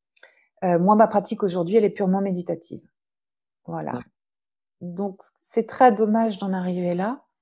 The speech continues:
Speaker 1: Et je pense qu'il est grand temps de nous réapproprier, euh, notre pratique de yoga, de nous libérer de ce carcan rigide, tout en, en continuant, bien sûr, il s'agit de transformer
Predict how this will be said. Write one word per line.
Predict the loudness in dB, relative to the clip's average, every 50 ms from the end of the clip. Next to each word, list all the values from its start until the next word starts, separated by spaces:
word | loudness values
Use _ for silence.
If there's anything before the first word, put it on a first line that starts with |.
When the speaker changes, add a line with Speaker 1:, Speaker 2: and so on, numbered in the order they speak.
| _ _ _ _ _ _ _ _
Speaker 1:
Et | -12 -10
je | -8 -8 -8
pense | -4 -2 0 0 0 -2
qu'il | -4 -2 -2 0
est | 0 0
grand | 0 0 0 0 0 0 0
temps | 0 0 2 2
de | 2 0
nous | 0 0 0 0 0
réapproprier, | 2 4 6 6 4 4 4 2 2 2 0 -6 -4 -4 -2 0 2 2 4 2 2 0 -2 -6 -14 -12 -10
euh, | -8 -8 -6 -6 -6 -6 -6
notre | -6 -4 -4 -2 -2 0 0 0 -2 -4 -6
pratique | -6 -6 -4 -4 -4 -4 -4 -2 -2
de | 0 0
yoga, | 0 0 0 0 0 0 0 0 -2 -4 -8 _ _ _ -20 -20 -20 _ _
de | -2 2
nous | 4 6 6 6
libérer | 8 8 8 8 8 8 6 4 4
de | 4 2 -2
ce | -4 -4 -6
carcan | -4 0 -2 -2 -2 -2 0 2 4 4 4 4 2
rigide, | 2 0 0 0 0 -2 -2 0 0 0 0 -2 -6 -8 _ _ _ _ _ _ _ _ _ _ _ _ _ _ _ _ _ -4
tout | 0 0 2 4 6
en, | 6
en | 6 6 6 4 4 4 4 4 2
continuant, | 0 -2 -2 -2 0 0 0 2 2 2 4 2
bien | 2 2 0
sûr, | 0 0 0 -2
il | -2
s'agit | -4 -4 -4 -4 -4 -2 -2 -2
de | -2 -4
transformer | -4 -6 -4 -4 -2 -2 -2 -2 -2 -2 -2 0 0 -2 -2 -2 -4 -6